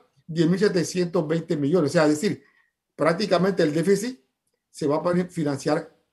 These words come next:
con préstamos. Lo que implica que la deuda pública de Panamá, que está en estos momentos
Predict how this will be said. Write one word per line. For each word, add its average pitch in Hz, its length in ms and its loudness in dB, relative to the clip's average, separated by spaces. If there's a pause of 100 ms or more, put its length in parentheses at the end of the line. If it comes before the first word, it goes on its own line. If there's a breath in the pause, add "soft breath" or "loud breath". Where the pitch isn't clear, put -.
(220)
con 143 160 -4
préstamos. 180 500 -2 (240 soft breath)
Lo 220 300 4
que 240 80 -6
implica 220 400 0
que 190 100 0
la 156 160 2
deuda 220 320 4
pública 240 420 -2
de 143 120 0
Panamá, 175 580 -2 (920)
que 165 100 -6
está 180 240 0
en 202 80 2
estos 208 220 0
momentos 185 720 0